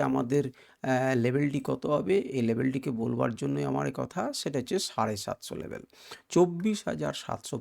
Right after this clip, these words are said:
পঞ্চাশ। চব্বিশ হাজার সাতশো পঞ্চাশের উপরে যদি ক্লোজিং দিয়ে দিত আজকে এবং এই ক্লাউডটা যদি ধীরে ধীরে ঘুরতে শুরু করতো, তাহলে আমরা পরের জন্য চিন্তাভাবনা করতে লাগতাম এই অঞ্চলের জন্য। আগে কিন্তু এই অঞ্চল থেকে ধাক্কা খেয়ে এসছে, কারণ এটা যখন সাপোর্ট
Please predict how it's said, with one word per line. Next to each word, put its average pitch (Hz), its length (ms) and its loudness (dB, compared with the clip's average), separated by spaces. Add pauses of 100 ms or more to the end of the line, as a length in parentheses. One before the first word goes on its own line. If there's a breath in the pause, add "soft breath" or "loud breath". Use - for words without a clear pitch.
পঞ্চাশ। 101 420 -4 (120)
চব্বিশ 185 380 -2
হাজার 170 200 -4
সাতশো - 380 -4 (100)
পঞ্চাশের 123 580 -2
উপরে 131 280 -4
যদি 156 220 -6
ক্লোজিং 117 380 -4 (100)
দিয়ে 120 240 2
দিত 127 160 -2
আজকে - 360 -6 (640 loud breath)
এবং 202 240 6
এই 220 160 4
ক্লাউডটা 135 420 4
যদি 117 140 -2
ধীরে 113 220 -2
ধীরে 113 220 -2
ঘুরতে 123 280 -6
শুরু 117 200 -4
করতো, - 260 -8 (160)
তাহলে 113 320 -2
আমরা 104 140 -2 (160)
পরের 110 340 0
জন্য 113 260 -4 (460 loud breath)
চিন্তাভাবনা 117 580 0
করতে 113 300 -8 (100)
লাগতাম 101 280 -4 (100)
এই 113 200 0
অঞ্চলের - 480 -10
জন্য। - 160 -14 (400 loud breath)
আগে 135 220 6
কিন্তু 190 240 0
এই 175 80 6 (100)
অঞ্চল 165 300 -2
থেকে 151 140 -2
ধাক্কা 147 280 -6
খেয়ে 156 220 -2
এসছে, - 180 -8
কারণ 123 200 -2
এটা 131 160 -2
যখন 151 260 -4
সাপোর্ট 151 440 -2